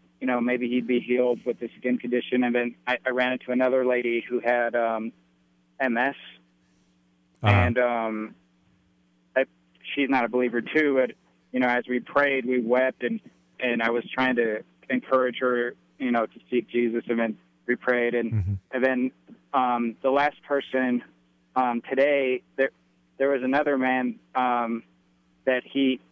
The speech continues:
Speaker 1: that I found out he has, um, he has, uh, blood clots,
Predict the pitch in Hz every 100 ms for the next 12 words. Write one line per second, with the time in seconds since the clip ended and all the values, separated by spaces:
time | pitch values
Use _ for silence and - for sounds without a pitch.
0 | _ 131 131 127 - 131 127 131 127 127
1 | 120 - 127 131 117 123 120 113 107 95
2 | _ _ _ _ _ _ _ _ _ _
3 | _ _ 131 120 127 127 113 120 113 110
4 | 107 107 113 123 135 - 113 110